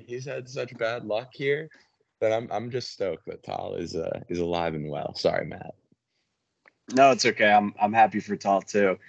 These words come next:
Speaker 2: That, that mid-season trade, I was, like, very skeptical on. I thought Tal was kinda coming out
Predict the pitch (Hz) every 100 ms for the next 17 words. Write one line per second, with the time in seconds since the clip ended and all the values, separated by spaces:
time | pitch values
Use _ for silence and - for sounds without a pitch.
0 | - _ - 156 - - 127 120 135 131
1 | - 151 139 127 - 117 120 113 107 104
2 | 98 98 95 90 _ _ - 101 104 104
3 | 104 101 98 - - 110 - 110 107 107
4 | 113 101 - 101 95 - 98 92 101 98
5 | - 95 92 - 95 95 92 92